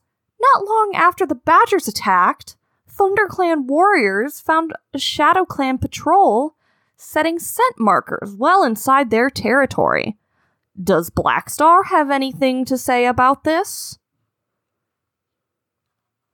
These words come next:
Brambleclaw glances at his sister.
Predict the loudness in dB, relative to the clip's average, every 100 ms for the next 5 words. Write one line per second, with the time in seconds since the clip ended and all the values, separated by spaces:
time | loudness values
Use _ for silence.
0 | _ _ _ _ _ _ _ _ _ _
1 | _ _ _ _ _ _ 2 4 4 2
2 | 2 2 2 2 0 -2 0 2 2 -2
3 | -2 -2 -2 -4 -8 -10